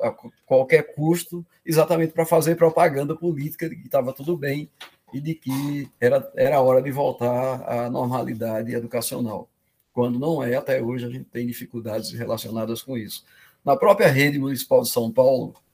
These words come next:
que tem uma estrutura melhor do que a do Estado, a gente percebe exatamente isso. Aliás, na rede estadual tem um problema, viu? Vou fazer uma denúncia aqui. Na maioria das escolas não tem funcionários de apoio.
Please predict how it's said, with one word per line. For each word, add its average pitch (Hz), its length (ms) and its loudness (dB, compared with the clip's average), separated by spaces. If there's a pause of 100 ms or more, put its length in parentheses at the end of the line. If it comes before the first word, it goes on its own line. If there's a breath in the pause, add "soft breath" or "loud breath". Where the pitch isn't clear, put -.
que - 80 -20
tem 123 120 0
uma 131 100 0
estrutura 117 500 -4
melhor 107 320 0
do 104 80 -6
que 104 80 -2
a 104 80 0
do 104 100 -8
Estado, 123 520 0 (480 soft breath)
a 120 80 2
gente 156 240 -2
percebe 147 520 2
exatamente 151 540 -4
isso. 123 480 -4
Aliás, 123 340 4
na 160 120 4
rede 160 180 2
estadual 139 420 2
tem 170 140 0
um 175 80 -4
problema, 135 500 -2
viu? 113 280 -10
Vou 107 100 -16
fazer 123 220 -2
uma 139 120 -2
denúncia 131 460 2
aqui. - 220 -16 (500 soft breath)
Na 117 100 -2
maioria 147 480 2
das 143 180 2
escolas 139 440 0
não 165 180 -2
tem 160 200 -2
funcionários 147 840 -4
de 143 140 -4
apoio. 120 520 -4